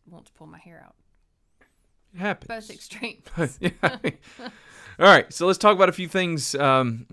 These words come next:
Speaker 2: uh, just, just the realities of foster care. If you're thinking about orphan care, we'll, s-, let's, let's go with orphan care. So it's foster adoption.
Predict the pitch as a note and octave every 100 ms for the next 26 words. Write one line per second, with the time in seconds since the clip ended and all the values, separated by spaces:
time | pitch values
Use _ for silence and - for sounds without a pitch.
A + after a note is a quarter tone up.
0 | C3 B2+ B2 A#2+ B2+ C#3 - C#3+ C#3+ D3+
1 | D3 C3+ B2 A#2+ G2+ A#2 B2 - A#2 A2
2 | G#2+ - A2+ G#2+ - A2 D#3 D3+ C3 B2+
3 | B2+ C#3 C3+ B2+ B2 A#2+ G#2+ D#2+ G2+ G#2
4 | - A#2+ - A2+ - A#2 A2 - G#2+ G2
5 | F#2+ - F2 - F#2 - A2+ A2+ - G#2+
6 | G2 G#2 - - G2